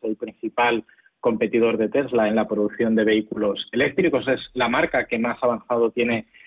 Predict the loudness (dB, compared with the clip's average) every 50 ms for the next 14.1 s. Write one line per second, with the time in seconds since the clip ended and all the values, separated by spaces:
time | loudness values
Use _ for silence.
0 | -20 _ _ -4 -4 -2 0 2 2 2 2 2 0 -2 0 2 2 2 2 2
1 | 0 0 -2 -4 -2 -2 -4 -2 0 0 2 2 2 2 2 2 2 2 2 0
2 | 0 0 -2 -2 0 0 0 0 2 0 0 -2 -2 -4 -8 -12 -12 -12 -12 -10
3 | -10 -10 -10 -12 -14 -14 -16 -16 -18 -20 -18 -10 -4 -2 0 0 0 0 0 0
4 | 0 2 2 2 2 2 2 0 0 2 0 -2 -4 -4 -6 -8 -8 -8 -8 -10
5 | -10 -10 -12 -16 -18 -16 -8 -4 0 0 0 -2 -4 -10 -6 -4 -4 -4 -4 -4
6 | -2 -2 -2 0 0 -2 -2 -2 -4 -8 _ _ _ _ _ _ _ -6 -2 0
7 | 0 0 2 0 0 0 2 2 2 2 2 2 0 -2 -4 -6 -4 -2 0 0
8 | 0 0 0 0 2 2 0 0 2 2 0 0 2 2 0 0 -2 -6 _ -20
9 | -20 -12 _ 0 2 2 2 2 0 -4 -8 -10 -8 -4 -2 -2 -2 -2 -4 -4
10 | -2 0 0 0 0 0 2 4 4 4 2 0 -2 -4 -2 0 0 -2 0 0
11 | 0 0 2 2 0 0 -2 -2 -2 -2 -2 0 2 2 0 0 0 -4 -6 -4
12 | -4 -4 -4 -4 -4 -4 -2 0 0 2 2 0 0 -2 -4 -6 -4 -6 -6 -6
13 | -6 -8 -8 -6 -8 -10 -12 -8 -4 -4 -4 -4 -4 -2 -2 0 2 2 2 2
14 | 2 0